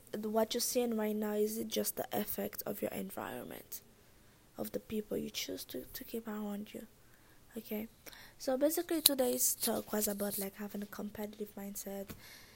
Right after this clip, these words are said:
and, um, how I solely don't believe in, like, um,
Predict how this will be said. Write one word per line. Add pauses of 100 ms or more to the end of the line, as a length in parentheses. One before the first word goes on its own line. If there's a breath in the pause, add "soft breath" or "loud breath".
(200 loud breath)
and,
um, (360)
how
I (320)
solely
don't
believe
in, (220)
like,
um,